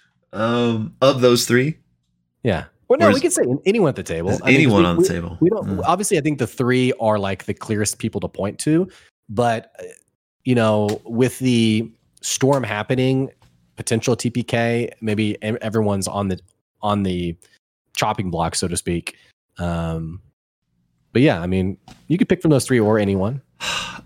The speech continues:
Speaker 1: Okay.
Speaker 2: Again, not, not that anyone has to die.
Speaker 1: Yeah, yeah,
Speaker 2: I'm
Speaker 1: yeah, yeah.
Speaker 2: curious, like, as you cope through this, like I am, like, who have you said in your mind, like,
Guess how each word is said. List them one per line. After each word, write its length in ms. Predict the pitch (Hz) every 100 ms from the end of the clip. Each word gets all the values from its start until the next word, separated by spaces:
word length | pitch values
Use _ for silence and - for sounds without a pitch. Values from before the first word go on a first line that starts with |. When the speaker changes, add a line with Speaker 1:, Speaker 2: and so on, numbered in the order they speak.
| -
Speaker 1:
Okay. 240 | 110 101
Speaker 2:
Again, 180 | 92 165
not, 240 | 165 190 180
not 140 | 190
that 60 | 202
anyone 220 | 190 160
has 360 | - 160 143
to 100 | -
die. 240 | 107 98 90
Speaker 1:
Yeah, 80 | 156
yeah, 140 | 147
Speaker 2:
I'm 60 | 123
Speaker 1:
yeah, 120 | 98
yeah. 100 | 92
Speaker 2:
curious, 240 | 170 170 -
like, 320 | 139 127 - - - - - _ _ _ _
as 180 | 135 123
you 80 | 147
cope 320 | - 156 -
through 140 | 143
this, 180 | 135 123
like 200 | 113 101
I 360 | 113 147 113 92
am, 300 | 87 85 90
like, 300 | 92 95 - _ _ _ 95
who 140 | 120
have 180 | 131 113
you 60 | 120
said 420 | - 120 117 110
in 140 | 117
your 80 | 104
mind, 260 | 104 107 107
like, 320 | 101 -